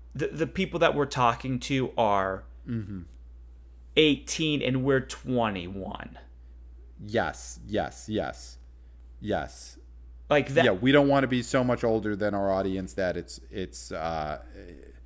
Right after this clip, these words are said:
Speaker 2: creepy or suspect.
Speaker 1: Exactly. That's, I, that, that's, but that's how we like to be. But
Speaker 2: Right.
Speaker 1: we're gonna be daddy right now. So th-, if you're not
Speaker 2: Mm-hmm.
Speaker 1: ready for daddy,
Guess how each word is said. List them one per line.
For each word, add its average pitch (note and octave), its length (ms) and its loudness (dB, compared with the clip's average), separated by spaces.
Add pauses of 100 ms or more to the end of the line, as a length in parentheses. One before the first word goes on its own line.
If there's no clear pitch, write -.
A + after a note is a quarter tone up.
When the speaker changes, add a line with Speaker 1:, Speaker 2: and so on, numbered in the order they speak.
(480)
Speaker 2:
creepy B2 640 2
or G#2 420 0
suspect. - 920 -4
Speaker 1:
Exactly. B2+ 640 0
That's, D#3 340 2 (180)
I, C#3+ 80 0 (120)
that, - 180 0
that's, E3+ 320 2
but D3 400 0 (400)
that's F3 380 4
how F#3 140 2
we F3 140 0
like C#3+ 220 2
to C#3 100 -2
be. A#2 460 -2 (560)
But B2+ 280 6
Speaker 2:
Right. D2+ 240 -4
Speaker 1:
we're C#3+ 200 6
gonna E3 180 4
be D3+ 140 -2
daddy B2 400 6
right G2 240 -2
now. - 180 -4
So B2+ 220 -2
th-, A2+ 180 -4
if C#3+ 180 0
you're D#3 120 2
not G3+ 240 4
Speaker 2:
Mm-hmm. E3 80 0
Speaker 1:
ready F3+ 180 6
for E3+ 220 -2
daddy, D3+ 580 6